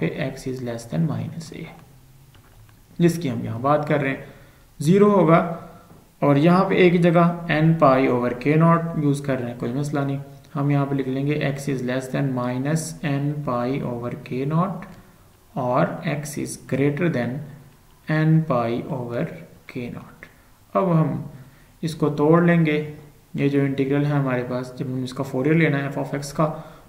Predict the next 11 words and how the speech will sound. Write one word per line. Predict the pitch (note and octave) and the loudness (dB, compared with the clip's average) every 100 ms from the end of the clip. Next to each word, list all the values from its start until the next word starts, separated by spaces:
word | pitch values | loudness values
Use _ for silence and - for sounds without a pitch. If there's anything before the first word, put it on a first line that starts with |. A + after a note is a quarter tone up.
| - | -4
one | C3+ | 2
over | C#3+ D3 | 4 2
square | D3 C#3 | 2 2
root | C#3+ C#3 | 2 2
of | - | 2
two | D#3+ D#3+ | 2 4
pi | D3+ C#3+ | 4 2
minus | C3+ C3 | 0 -2
infinity | C#3 B2+ C3+ C3+ | -4 -2 -4 -2
से | C3+ | -2
infinity | B2+ B2 D#3+ F3 F3+ | -2 0 2 2 0